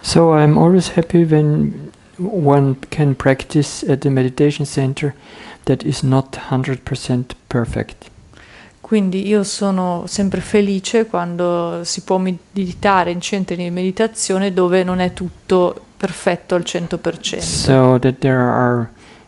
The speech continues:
Speaker 1: also occasions to observe <laughs> different mental states.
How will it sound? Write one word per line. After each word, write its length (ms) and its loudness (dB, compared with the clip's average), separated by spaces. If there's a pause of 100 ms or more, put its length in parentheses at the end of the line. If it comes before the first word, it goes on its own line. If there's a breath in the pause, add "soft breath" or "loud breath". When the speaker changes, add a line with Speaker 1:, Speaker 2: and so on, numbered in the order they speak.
(140)
Speaker 1:
also 460 0
occasions 720 -2
to 360 -6
observe 460 -2 (140 loud breath)
<laughs> 160 0 (460 loud breath)
different 400 0
mental 280 -2
states. 380 -2